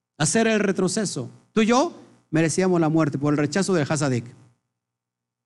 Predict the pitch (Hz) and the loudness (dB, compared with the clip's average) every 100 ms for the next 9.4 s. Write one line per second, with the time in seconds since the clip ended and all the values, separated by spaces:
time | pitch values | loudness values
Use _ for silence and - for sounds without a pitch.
0 | _ 113 185 147 196 180 170 185 165 170 | _ -2 -2 0 0 0 0 0 0 0
1 | 151 185 320 285 - _ _ _ _ _ | 0 0 -2 -6 -14 _ _ _ _ _
2 | _ _ _ _ _ _ _ _ _ _ | _ _ _ _ _ _ _ _ _ _
3 | _ - 131 127 165 175 190 285 311 170 | _ -8 -2 0 2 2 2 2 2 0
4 | 127 160 147 147 127 - - - _ _ | 0 0 2 0 -2 -8 -18 -20 _ _
5 | _ _ _ _ _ _ _ _ _ _ | _ _ _ _ _ _ _ _ _ _
6 | _ _ _ _ _ 110 139 180 208 277 | _ _ _ _ _ -2 2 2 2 0
7 | 302 - - _ _ _ _ _ _ _ | -6 -20 -20 _ _ _ _ _ _ _
8 | _ _ _ _ 214 247 220 175 156 143 | _ _ _ _ 2 4 4 2 0 0
9 | 139 131 113 | -2 -6 -8